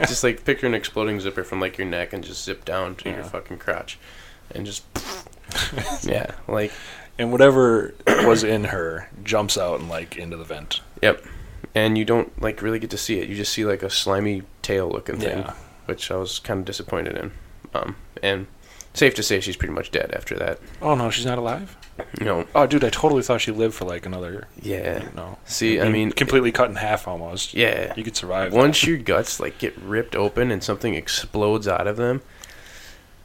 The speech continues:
Speaker 1: your survival rate kinda goes down
Speaker 2: That kinda makes sense, but
Speaker 1: all the way.
Speaker 2: <laughs> I'm pretty sure I've seen it happen where
Speaker 1: <laughs> Really? You've seen this happen before in a movie? Because nothing up to this point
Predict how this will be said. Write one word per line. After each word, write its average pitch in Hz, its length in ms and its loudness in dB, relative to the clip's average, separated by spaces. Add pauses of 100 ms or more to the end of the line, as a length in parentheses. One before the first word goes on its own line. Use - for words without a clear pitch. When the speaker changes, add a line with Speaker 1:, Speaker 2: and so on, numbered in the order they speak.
(420)
Speaker 1:
your 143 100 2
survival 117 540 8
rate 98 220 2
kinda 107 240 2
goes 104 240 0
down 92 440 0 (320)
Speaker 2:
That 165 180 -14
kinda 147 320 -8
makes 147 240 -8
sense, 147 280 -10
but - 120 2
Speaker 1:
all 98 160 8
the 98 100 0
way. 101 340 2 (320)
Speaker 2:
<laughs> - 320 2
I'm 120 220 0
pretty 139 580 0
sure 113 320 0
I've 98 120 -2
seen 101 200 -2
it 92 100 -8
happen 95 360 -4 (120)
where 127 540 4
Speaker 1:
<laughs> - 60 -14 (1120)
Really? 151 260 4
You've 139 180 0
seen 151 160 8
this 156 140 6
happen 110 260 4
before 160 320 8
in 170 60 10
a 170 40 8
movie? 165 340 6
Because 120 400 0
nothing 123 340 4
up 135 120 2
to - 80 -4
this 117 180 -2
point 110 380 2